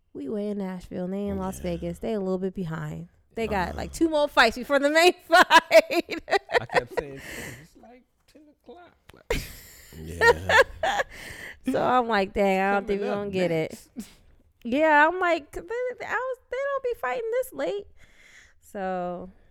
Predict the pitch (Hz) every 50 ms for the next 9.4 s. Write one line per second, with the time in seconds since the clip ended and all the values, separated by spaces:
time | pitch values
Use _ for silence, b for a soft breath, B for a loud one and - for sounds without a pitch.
0 | b b b b - - 214 208 208 208 214 220 214 214 214 - 202 - - 202
1 | - 202 202 208 95 92 - 208 202 190 196 202 220 240 247 _ - 220 202 202
2 | 190 196 202 202 - 208 - 202 - 214 208 - 202 190 190 190 196 185 185 185
3 | 185 - 190 - 190 - 196 196 208 - - - 202 202 202 202 196 196 - 214
4 | 220 208 202 208 190 - - - 220 208 208 196 101 101 107 107 - - 214 -
5 | - - 214 - - - 120 - - _ - - 131 - - - - - - -
6 | - 107 110 - - - 90 - - 78 90 92 - - - - - - - -
7 | - 92 - - - - 73 65 57 - - _ B B B B B B B B
8 | B B B B B _ _ - 202 190 190 - - _ 196 196 190 180 175 170
9 | 170 170 180 190 190 190 202